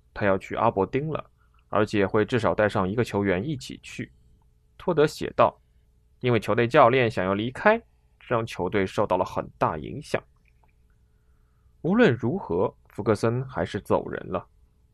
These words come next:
对此事耿耿于怀的他，反过头来把托德告上了法庭，告他非法解雇。但托德赢下了官司，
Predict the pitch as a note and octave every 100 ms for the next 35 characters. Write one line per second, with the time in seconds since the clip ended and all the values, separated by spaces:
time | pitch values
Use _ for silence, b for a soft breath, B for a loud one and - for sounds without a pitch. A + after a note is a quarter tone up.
0 | _ - C3 B2 - A2+ - C3 A#2+ C3
1 | E3 C3 G2 C3 G#2 A2+ C3 B2+ C3 -
2 | F#2+ G#2 D3+ G#2+ G#2 G2+ - D#2+ - D3
3 | G#2+ G2+ - E3+ A2+ A2 F2+ - - -
4 | C2+ F2+ b b b - A2+ F#2+ G2 G2
5 | - D3 D3 E2 F2 - - - - D3+
6 | - _ _ _ _ _ - _ _ _
7 | - B2 A#2+ A2+ - D3+ A#2 A2 F#2 G#2
8 | D3+ F#2+ A#2 B2+ D#3 -